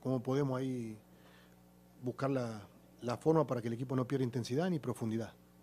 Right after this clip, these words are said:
Entonces, eh, eso es lo, lo que tenemos que hacer. No esperábamos tener las do-, a los dos jugadores fuera, ¿no?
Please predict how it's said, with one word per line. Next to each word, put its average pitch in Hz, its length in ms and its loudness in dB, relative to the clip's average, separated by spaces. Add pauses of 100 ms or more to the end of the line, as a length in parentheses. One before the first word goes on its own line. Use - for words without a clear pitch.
(320)
Entonces, 110 420 -10 (540)
eh, 95 380 -10
eso 120 180 -4
es 117 60 0
lo, 104 280 -6 (1080)
lo 113 80 -4
que 113 120 -6
tenemos 113 240 -2
que 110 60 -6
hacer. 135 140 -6
No 123 80 -2
esperábamos 120 420 -2
tener 113 220 -4 (200)
las 101 160 -10
do-, 110 140 -4
a 104 60 -4
los 107 100 -2
dos 117 120 -2
jugadores 110 560 -6
fuera, 104 300 -8
¿no? 143 140 -8